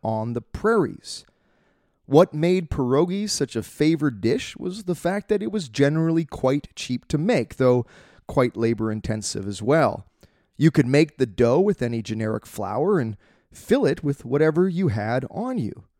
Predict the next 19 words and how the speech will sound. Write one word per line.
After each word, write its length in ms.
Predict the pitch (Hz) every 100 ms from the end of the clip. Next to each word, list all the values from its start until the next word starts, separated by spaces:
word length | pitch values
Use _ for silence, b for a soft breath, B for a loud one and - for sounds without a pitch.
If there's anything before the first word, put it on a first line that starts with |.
| _ -
be 120 | 110
it 140 | -
cabbage, 580 | - 117 131 175 - - _ _ -
beef, 400 | 127 170 - _ _ _ -
onion, 440 | 120 131 160 180 - _ -
et 120 | 139
cetera. 480 | - 254 - - - _ _ _ _ _ _ _ _
A 80 | 95
perfectly 680 | - - 226 - 226 - 202
hearty 460 | 151 170 180 185 160
dish 580 | 233 160 143 - - _ _ _ _ _
for 260 | - 147 120
hard-working 800 | - 143 147 139 117 113 135 117
peasants. 560 | 196 208 107 - - - _ _ _ _ _ _ _ _ _
It 180 | 147 -
should 420 | - - 247 190
be 160 | 214 214
pointed 460 | - 170 175 160
out 340 | 135 107 -